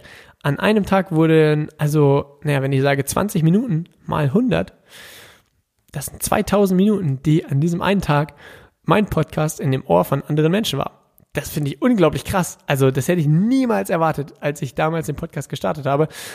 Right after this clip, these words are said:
Und deshalb, ähm, überlege ich mir gerade spontan was. Und zwar werden wir ein Gewinnspiel machen. Ein Gewinnspiel. Ah, wir verkünden am Ende, was das Gewinnspiel sein wird. Ich brauche noch zehn Minuten Zeit, um mir das zu überlegen.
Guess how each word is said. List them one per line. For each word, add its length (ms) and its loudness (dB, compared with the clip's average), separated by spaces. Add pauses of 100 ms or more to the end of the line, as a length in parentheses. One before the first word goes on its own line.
(220)
Und 120 6
deshalb, 420 2 (460)
ähm, 840 0
überlege 300 2
ich 80 -2
mir 140 0
gerade 300 0
spontan 520 -2
was. 200 2
Und 120 -4
zwar 300 2 (1400)
werden 380 2
wir 300 0
ein 480 0
Gewinnspiel 800 -4
machen. 580 -10
Ein 260 -10
Gewinnspiel. 1300 0
Ah, 280 -4
wir 80 6
verkünden 320 2
am 120 0
Ende, 180 0
was 120 -2
das 120 -6
Gewinnspiel 320 -2
sein 160 -4
wird. 140 -10
Ich 80 -12
brauche 160 -8
noch 100 -6
zehn 180 -4
Minuten 220 -4
Zeit, 180 -4
um 60 -8
mir 80 -6
das 140 -10
zu 100 -10
überlegen. 360 -4